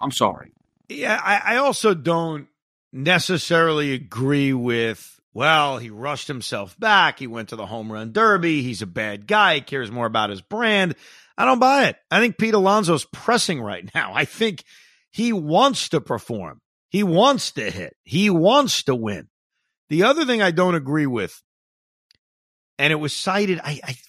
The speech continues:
Speaker 2: I forget if it was in an email to,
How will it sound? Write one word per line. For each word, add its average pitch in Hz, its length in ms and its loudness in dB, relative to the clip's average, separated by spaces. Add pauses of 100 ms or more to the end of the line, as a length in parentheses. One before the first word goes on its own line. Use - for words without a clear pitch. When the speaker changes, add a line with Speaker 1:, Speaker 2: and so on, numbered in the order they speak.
(140)
Speaker 2:
I - 60 -12
forget 175 320 0
if 143 80 4
it 180 80 0
was 156 200 4
in 135 100 4
an 113 200 -4
email 101 600 0 (320)
to, 120 260 2